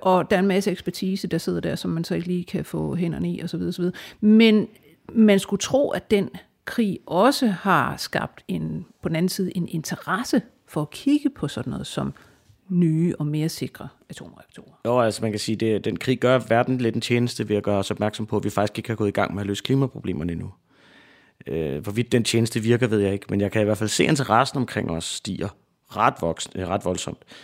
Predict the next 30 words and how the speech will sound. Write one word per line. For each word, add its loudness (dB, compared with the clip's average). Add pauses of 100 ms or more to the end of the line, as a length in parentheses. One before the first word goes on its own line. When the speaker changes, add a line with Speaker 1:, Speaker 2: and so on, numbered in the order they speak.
(440)
Speaker 2:
Og -2
risikovillig 0
kapital -4 (540)
begynder -2
at 2
være 2
tilgængelig -2
på -4
en -2
helt 0
anden 0
måde, -2 (340)
fordi -6
de -4
kan 6
godt 4
se, 0
at -6
det 2
her, 2
det -2
bliver 2
nødt 2
til -2
at -4
blive -8
en -8
del -6
af -10
fremtiden. -14